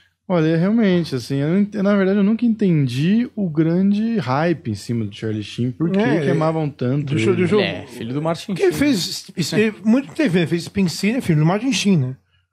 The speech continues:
Speaker 2: Tá aqui, ó, Amanhecer Violento, é,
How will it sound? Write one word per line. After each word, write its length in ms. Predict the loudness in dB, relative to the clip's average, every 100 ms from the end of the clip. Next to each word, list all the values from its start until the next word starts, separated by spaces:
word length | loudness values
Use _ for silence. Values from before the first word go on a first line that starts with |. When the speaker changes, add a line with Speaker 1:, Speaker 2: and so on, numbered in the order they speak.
| _ _ _ _ _ _ _ _ _
Speaker 2:
Tá 120 | -4
aqui, 120 | 0 2
ó, 40 |
Amanhecer 360 | 2 2 2 2
Violento, 1200 | 2 2 2 2 4 2 0 0 2 4 2 0 -10 _ _ _ _ -6
é, 840 | 0 0 2 2 2 2 0 0